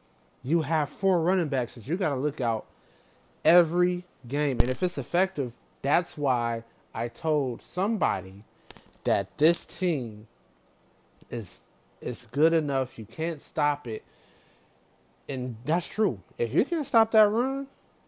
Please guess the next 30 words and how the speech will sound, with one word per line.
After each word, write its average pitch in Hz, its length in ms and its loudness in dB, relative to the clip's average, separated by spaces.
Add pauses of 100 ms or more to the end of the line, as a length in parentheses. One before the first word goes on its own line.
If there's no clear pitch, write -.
(880)
this 160 200 2
team 170 260 0
is 151 120 -2
gonna 147 140 -2
be 131 120 -2
hard 127 220 0
to 107 60 -12
beat 123 240 -6
because 110 280 -12
they 113 160 -2
have 165 340 0
a 165 60 2
very 131 260 0
good 110 200 -4
defense. 110 440 -10
They 107 140 -6
play 180 300 -2
good 135 260 -4
defense. 107 580 -12 (560)
And 117 640 -6 (1200)
all 151 160 4
they 180 100 6
gotta 196 200 4
do 160 160 2
is 160 80 2
tackle. 165 480 -6 (280)
And 123 100 -10
that's, 175 140 -4
that's 180 280 -2
it. 208 240 -2